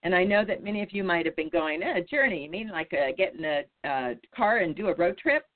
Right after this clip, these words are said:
Well, it could be that, <laughs> but we're looking more importantly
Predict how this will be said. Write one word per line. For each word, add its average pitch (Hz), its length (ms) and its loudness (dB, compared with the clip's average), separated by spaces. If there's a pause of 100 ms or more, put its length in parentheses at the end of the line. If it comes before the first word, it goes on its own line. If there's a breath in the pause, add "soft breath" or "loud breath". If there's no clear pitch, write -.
Well, 208 560 -2 (240)
it - 180 -12
could 247 240 -8
be 170 160 0
that, 139 540 2
<laughs> - 520 -4
but 180 160 0
we're 208 80 -6
looking 220 400 -8
more 196 160 -4
importantly 151 760 -4